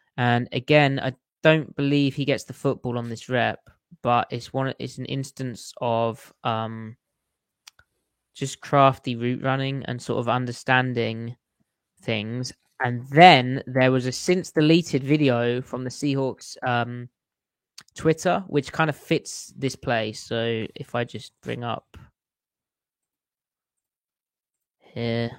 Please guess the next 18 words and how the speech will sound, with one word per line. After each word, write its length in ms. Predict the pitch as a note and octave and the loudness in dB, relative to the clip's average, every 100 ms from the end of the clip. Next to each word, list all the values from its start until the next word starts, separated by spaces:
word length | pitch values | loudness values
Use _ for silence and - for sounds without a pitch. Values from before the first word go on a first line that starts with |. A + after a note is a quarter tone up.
| _ _ - | _ _ -12
right. 260 | G2+ F2 - _ _ _ _ _ _ - | -8 -8 -10 _ _ _ _ _ _ -10
So 220 | - C3+ | 0 4
here's 280 | D#3+ E3+ D#3+ | 6 4 2
Smith-Njigba. 720 | D#3+ C#3+ C#3 C#3+ C#3 D3 C#3+ | -2 -2 0 0 2 4 4
He's 140 | C3+ | 4
off 160 | C#3+ - | 2 2
the 60 | |
line 180 | C#3 C#3 C3 | 2 2 0
of 40 | |
scrimmage, 380 | - C3 C#3 C3 | 0 2 2 -2
which 160 | A2 | -6
protects 420 | - - C3+ - C3+ | -8 -2 -2 -2 -10
him 80 | |
from 160 | B2 B2 | -8 -8
press 260 | - A#2 - | -6 -6 -2
coverage. 440 | B2+ B2+ B2+ - | -2 0 -2 -2
Something 260 | C3+ C#3 C3 | -2 -2 -4
See-, 200 | C3 | -4